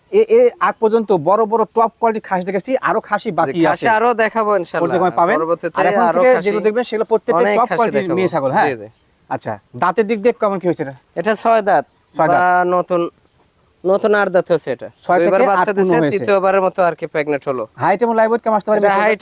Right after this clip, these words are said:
Speaker 2: আছে মোটামুটি চৌত্রিশ।
Speaker 1: জি।
Speaker 2: আর লাইভ ওয়েট হবে পঞ্চান্ন কেজি প্লাস হবে।
Speaker 1: পঞ্চান্ন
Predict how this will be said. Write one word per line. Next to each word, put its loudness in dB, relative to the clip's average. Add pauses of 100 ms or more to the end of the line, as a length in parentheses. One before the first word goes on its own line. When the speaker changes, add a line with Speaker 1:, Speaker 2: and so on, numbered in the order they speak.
Speaker 2:
আছে -2 (100)
মোটামুটি -4 (120)
চৌত্রিশ। 0 (260)
Speaker 1:
জি। 4 (1400)
Speaker 2:
আর 0 (140)
লাইভ 2
ওয়েট 2
হবে -2 (100)
পঞ্চান্ন -2
কেজি -6
প্লাস -2
হবে। -6
Speaker 1:
পঞ্চান্ন 0